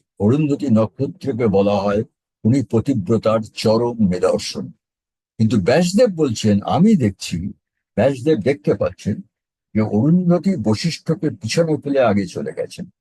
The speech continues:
এইটা নিয়ে যখন গবেষণা শুরু, এই যে অ্যাস্ট্রোনমিক্যাল, এই যে রিসার্চ, এই গবেষণা কিন্তু যে প্রয়োজনীয় সফটওয়্যার গুলো,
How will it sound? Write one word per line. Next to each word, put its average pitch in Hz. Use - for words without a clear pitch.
এইটা 233
নিয়ে 202
যখন 147
গবেষণা 110
শুরু, 90
এই 226
যে 240
অ্যাস্ট্রোনমিক্যাল, 185
এই 156
যে 156
রিসার্চ, 117
এই 190
গবেষণা 170
কিন্তু 170
যে 160
প্রয়োজনীয় 151
সফটওয়্যার 156
গুলো, -